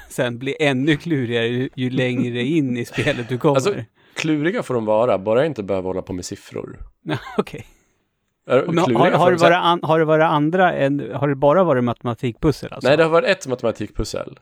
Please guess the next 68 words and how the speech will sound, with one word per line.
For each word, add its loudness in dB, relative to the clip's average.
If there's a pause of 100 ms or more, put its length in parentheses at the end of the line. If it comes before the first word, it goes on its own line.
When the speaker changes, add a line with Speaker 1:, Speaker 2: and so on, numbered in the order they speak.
(200)
Speaker 1:
Aha, 2
Speaker 2:
Så, 6
Speaker 1:
okej, 2
Speaker 2:
så, 0
Speaker 1:
ja, 4
ja. 0
Speaker 2:
solar, 2
solar 0 (280)
panels, -6
det -6
var -2
ingen -6
matematik. -12
Speaker 1:
Nej, -2
men -2
då -6
så, -16
då -18
Speaker 2:
Utan -10
Speaker 1:
så. 4
Speaker 2:
då 2
var 4
det 2
bara 4
vinkla -2
dem, -2
så -6
här, -2
förstå -4
hur -4
de -6
ska -10
vara -2
vinklade -6
för -10
att -14
de -8
ska -10
liksom -10
vara -4
på -10 (140)
maximum -10
styrka. -8 (380)
Speaker 1:
Nu -6
vill -2
jag, -8
gud, -2
det -2
känns -6
som -6
att -8
jag -2
är -4
petad -4
på -6
det -2
hela 0
tiden, -6
Tommy, -6
men -2
det -2
här -2
med 0
vinklar, 0
det 2
är 4
också -2
matematik. -4